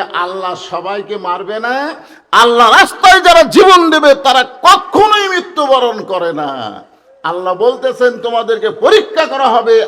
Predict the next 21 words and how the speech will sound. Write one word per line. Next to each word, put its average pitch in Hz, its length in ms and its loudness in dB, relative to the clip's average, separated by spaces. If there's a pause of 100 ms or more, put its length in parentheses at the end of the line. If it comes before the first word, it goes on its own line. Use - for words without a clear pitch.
আইয়ুকুম 349 840 -2 (500)
আহসানু 233 680 -6
আমালা, 185 500 -6 (320)
সুন্দর 254 640 -6 (140)
আমলের 185 520 -4
পরীক্ষা। 127 560 -12 (460)
জোরে 170 220 -6
কন, 185 200 -6
কিসের 180 320 -6
পরীক্ষা? 190 500 -6 (920)
সুন্দর 220 680 -8 (140)
আমল। 151 340 -10 (440)
এখন 190 300 -8
আপনারা 202 340 -8
বলেন, 165 340 -6 (520)
সুন্দর 208 420 -10 (120)
আমল 180 400 -6
যদি 175 220 -8
আমরা 165 260 -10
করতে 165 500 -14
চাই, 131 420 -14